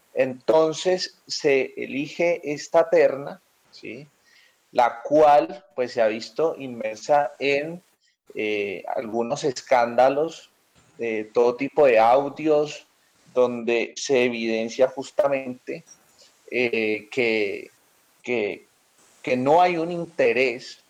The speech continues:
por construir una universidad en todo su sen-, en su sentido, una universidad en todo el sentido de la palabra,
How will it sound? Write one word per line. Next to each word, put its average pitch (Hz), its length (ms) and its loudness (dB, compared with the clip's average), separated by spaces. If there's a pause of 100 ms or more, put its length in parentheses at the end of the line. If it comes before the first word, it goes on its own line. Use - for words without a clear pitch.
(180)
por 127 180 -4
construir 117 640 -8
una 139 220 0
universidad 127 960 2 (760)
en 120 280 -8
todo 156 320 6
su 165 120 -6
sen-, 113 320 -4 (120)
en 120 160 -8
su 120 140 -14
sentido, 139 760 -4 (160)
una 113 160 -6
universidad 123 800 0
en 123 200 -8
todo 143 200 6
el 143 80 0
sentido 117 480 0
de 127 80 6
la 131 180 2
palabra, 127 540 4